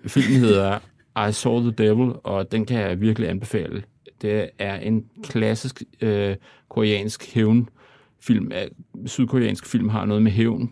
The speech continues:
Speaker 1: De, de elsker, når folk, øh, hævner, øh, forfærdelige ting, der er sket i deres liv. Og, øhm, og, øhm, det gør de ofte sådan, at det er ti gange værre, end det, de prøver at hævne. Så ja, den er helt fantastisk.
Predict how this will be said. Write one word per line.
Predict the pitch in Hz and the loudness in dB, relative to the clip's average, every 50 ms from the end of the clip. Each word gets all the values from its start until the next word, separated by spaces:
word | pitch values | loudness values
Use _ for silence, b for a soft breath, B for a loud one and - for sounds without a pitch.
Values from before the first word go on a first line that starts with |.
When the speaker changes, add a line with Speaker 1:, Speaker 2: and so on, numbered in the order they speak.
| - | -4
Speaker 1:
De, | - 107 90 - - - | -4 -4 -4 -6 -4 -2
de | 113 110 - - | 0 0 0 0
elsker, | 117 117 113 - - 135 | 0 -2 -2 0 0 0
når | 117 107 101 95 | 0 0 0 -2
folk, | - - 107 87 73 - - _ _ - | -2 -2 -2 -2 -4 -6 -14 _ _ -4
øh, | 110 107 104 101 98 98 95 95 95 95 95 98 95 95 - _ _ _ _ _ _ | -2 -2 0 0 0 -2 -2 -2 -4 -4 -4 -6 -6 -8 -10 _ _ _ _ _ _
hævner, | - 95 104 104 101 107 110 117 117 113 120 - _ | -4 -2 0 2 4 4 4 4 2 0 -2 -6 _
øh, | 123 117 110 104 95 | -4 -2 -2 -2 -2
forfærdelige | - - 107 - 110 101 95 101 104 104 | -4 -6 -6 -4 -4 -4 -2 -4 -6 -4
ting, | - 117 101 76 78 | -4 -4 -4 -4 -4
der | 110 | -6
er | 107 | -6
sket | - - 117 110 104 98 | -4 -2 -2 -2 -2 -2
i | 117 | -4
deres | 113 104 104 95 - | -4 -2 -2 -2 0
liv. | 117 117 120 117 117 B B B B B B B B B B B B B B B | 0 0 0 0 -4 B B B B B B B B B B B B B B B
Og, | - - 104 101 101 101 98 98 95 95 | -6 -4 -2 0 0 2 0 0 0 0
øhm, | 95 95 92 95 95 101 110 - - _ _ - - _ | 0 0 -2 -2 -2 -4 -6 -12 -18 _ _ -20 -20 _
og, | - 104 101 98 101 98 101 | -10 -8 -6 -4 -2 -2 -2
øhm, | 98 98 92 92 95 90 | -2 -2 -4 -4 -6 -6
det | - - 110 | -6 -6 -2
gør | - 110 104 104 | 0 0 0 0
de | 107 107 107 107 107 101 92 - - - | 0 2 2 2 0 0 -2 -6 -10 -8
ofte | - 104 107 - - - | -6 -4 -4 -4 -6 -10
sådan, | - - - 107 101 104 104 92 | -6 -2 -2 0 0 0 -2 -2
at | 78 - - | -4 -6 -6
det | 107 101 98 95 | -4 -2 -2 -2
er | 95 | -2
ti | - - 139 127 | -2 -2 -2 0
gange | 107 104 104 95 | 2 2 0 0
værre, | 95 92 90 98 107 | 0 -2 0 2 2
end | 113 104 | 2 2
det, | 107 101 98 98 | 2 0 -2 -2
de | - 104 95 87 - - _ - | -4 -4 -4 -6 -8 -14 _ -10
prøver | - - 98 98 104 104 | -6 -2 -2 0 0 0
at | 98 95 | 0 0
hævne. | 92 95 98 98 104 113 113 113 | 0 -2 0 0 0 0 0 0
Så | - - 104 101 101 101 98 - _ _ _ _ _ _ _ _ _ _ _ _ _ _ - - - _ - | -4 -6 -6 -4 -4 -6 -8 -10 _ _ _ _ _ _ _ _ _ _ _ _ _ _ -20 -20 -20 _ -12
ja, | 98 95 | -10 -4
den | 90 120 113 110 | -2 0 2 4
er | 113 | 4
helt | 113 120 107 92 | 4 2 2 -2
fantastisk. | 98 - - 95 95 - - - - - | -4 -4 -2 -2 -2 -4 -6 -10 -12 -14